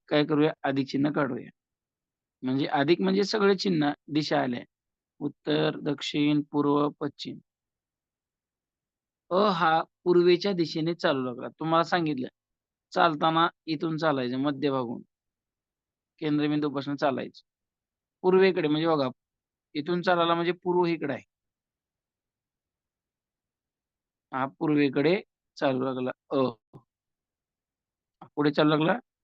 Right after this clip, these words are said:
पूर्वेकडे. हा बाणाच्या माध्यमातून तुम्हाला दाखवतो. दुसरं वाक्य बघू आपण, पुढचं म्हणतं, काही वेळा तो उजवीकडे वळून चालू लागला. आता बघा, पूर्वेकडे चालू लागलाय. म्हणजे पूर्वेकडे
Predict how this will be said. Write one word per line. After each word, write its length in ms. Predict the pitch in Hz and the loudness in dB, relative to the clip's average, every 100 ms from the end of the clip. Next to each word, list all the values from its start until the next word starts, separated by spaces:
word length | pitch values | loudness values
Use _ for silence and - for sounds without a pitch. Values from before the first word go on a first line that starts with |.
| _ _ _ _ _ _ _ _ _ _ _ _ _ _ _ _ _ _ | _ _ _ _ _ _ _ _ _ _ _ _ _ _ _ _ _ _
पूर्वेकडे. 480 | 185 185 160 123 123 - _ _ _ _ _ - | 4 6 4 0 -10 -16 _ _ _ _ _ -10
हा 80 | 202 | -4
बाणाच्या 380 | 139 143 135 143 | 0 0 0 0
माध्यमातून 460 | 143 139 139 139 135 | 0 0 0 -2 -2
तुम्हाला 220 | 135 135 | -2 0
दाखवतो. 500 | 139 135 143 127 131 - _ _ _ _ _ _ 151 | -2 -2 -4 -6 -8 -12 _ _ _ _ _ _ -2
दुसरं 320 | 185 196 190 | 0 2 4
वाक्य 280 | 170 - 156 | 2 0 -4
बघू 180 | 147 143 | -2 -2
आपण, 280 | 123 143 156 - | -4 -4 -8 -8
पुढचं 280 | 135 127 139 | -10 -6 -4
म्हणतं, 340 | 139 135 135 139 - _ _ _ - | -2 -2 -2 -6 -10 _ _ _ -4
काही 220 | 156 190 | 4 6
वेळा 240 | 220 214 214 | 8 6 4
तो 100 | 214 - | 0 0
उजवीकडे 480 | 190 160 196 208 214 | 2 6 6 6 4
वळून 240 | 208 196 185 | 4 4 2
चालू 240 | 170 131 | 0 -2
लागला. 220 | 123 120 | -2 -4
आता 120 | 127 139 | -2 0
बघा, 180 | 143 123 - | 0 -2 -2
पूर्वेकडे 460 | 175 180 185 196 | 2 4 4 2
चालू 220 | 190 185 151 | 2 0 0
लागलाय. 280 | 135 123 110 _ _ _ _ _ _ _ _ | -2 -6 -12 _ _ _ _ _ _ _ _
म्हणजे 140 | 151 160 - | -8 -6 -2
पूर्वेकडे 420 | 185 185 185 | 2 4 4